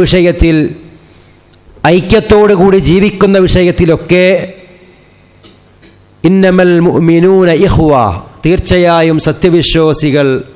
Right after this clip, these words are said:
സഹോദരങ്ങളാകുന്നു എന്ന് അല്ലാഹു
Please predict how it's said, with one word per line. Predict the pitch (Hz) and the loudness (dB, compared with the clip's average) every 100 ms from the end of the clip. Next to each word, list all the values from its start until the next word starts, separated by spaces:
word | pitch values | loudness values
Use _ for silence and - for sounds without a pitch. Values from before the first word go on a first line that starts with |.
| - _ _ _ _ _ _ _ _ _ _ _ - | -20 _ _ _ _ _ _ _ _ _ _ _ -20
സഹോദരങ്ങളാകുന്നു | - - 147 160 208 214 214 208 202 185 180 165 170 170 160 | -8 -2 0 2 2 2 0 0 0 2 0 0 0 0 0
എന്ന് | 151 147 143 - - - | 0 0 -2 -4 -10 -6
അല്ലാഹു | 147 156 147 | -2 0 0